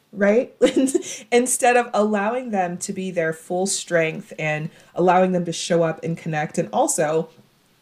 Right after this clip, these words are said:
for folks that identify as having marginalized identities, I saw a lot of them not receiving the support that they needed, as well as coming out with different traumas than they went in with. And I said, "Absolutely the fuck not.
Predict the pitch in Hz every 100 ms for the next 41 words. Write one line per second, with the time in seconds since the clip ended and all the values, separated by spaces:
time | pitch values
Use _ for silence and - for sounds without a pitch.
0 | _ - _ _ _ - 240 240 269 320
1 | 247 202 190 196 180 175 - - _ _
2 | _ _ 175 175 - 175 170 170 160 165
3 | 160 156 160 165 247 294 190 165 160 180
4 | 180 208 185 185 180 190 254 294 254 175
5 | 170 208 214 - 175 180 170 - 185 -
6 | 170 - 165 160 160 165 151 147 185 -
7 | - - - - 190 190 190 262 220 190
8 | - - - - 240 277 - 175 240 214
9 | - - - _ _ - 202 196 - -
10 | 247 254 240 - 262 320 233 214 208 220
11 | 214 214 320 190 156 170 190 247 185 185
12 | 185 180 165 156 143 - 73 -